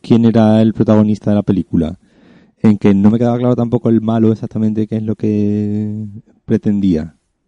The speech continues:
más allá de liar la parda. Y, y en general, mm, mm, pues no sé, no me, es decir, no me pareció mala, pero no, la verdad es que me pareció un poco decepcionante de...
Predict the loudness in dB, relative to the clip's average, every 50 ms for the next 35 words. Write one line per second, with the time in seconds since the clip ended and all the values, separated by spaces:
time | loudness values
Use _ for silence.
0 | _ _ _ _ _ _ _ _ _ _ _ _ _ _ _ _ -8 -6 -6 -4
1 | -2 0 0 0 2 0 0 0 0 -2 -2 -4 -4 -6 -6 -6 -8 -6 -4 -4
2 | -4 -2 -2 -4 -2 -2 -2 -2 -2 -4 -8 -10 -12 -16 _ _ _ _ _ _
3 | _ _ _ _ _ _ _ _ _ _ -2 0 0 0 0 -2 -4 -4 -4 -4
4 | -6 -6 -6 -6 -6 -6 -6 -8 -10 -12 -14 -18 -20 _ _ _ _ _ -2 0
5 | 2 2 0 -2 -4 -2 0 0 2 0 0 -2 -6 _ _ -10 -8 -8 -6 -6
6 | -6 -6 -4 -2 -2 -2 -2 -2 -4 -4 -6 -8 -10 -12 -10 -10 -10 -8 -8 -10
7 | -12 -10 -10 -12 -8 -6 -4 -4 -2 -2 0 0 0 0 -2 -4 -2 0 2 2
8 | 4 4 4 4 6 4 4 2 2 0 0 0 -2 -2 -2 -2 -2 -2 -4 -4
9 | -6 -10 -12 -14 -16 -16 -18 -18 -20 -18 -16 -16 -14 -14 -12 -10 -8 -6 -6 -6
10 | -6 -6 -6 -8 -8 -10 -12 -10 -10 -8 -4 -4 -4 -2 -2 -4 -4 -6 -8 -10
11 | -12 -12 -14 -12 -12 -12 -12 -12 -10 -8 -6 -6 -6 -6 -4 -4 -2 -2 -2 -2
12 | -4 -4 -4 -6 -6 -6 -8 -10 -12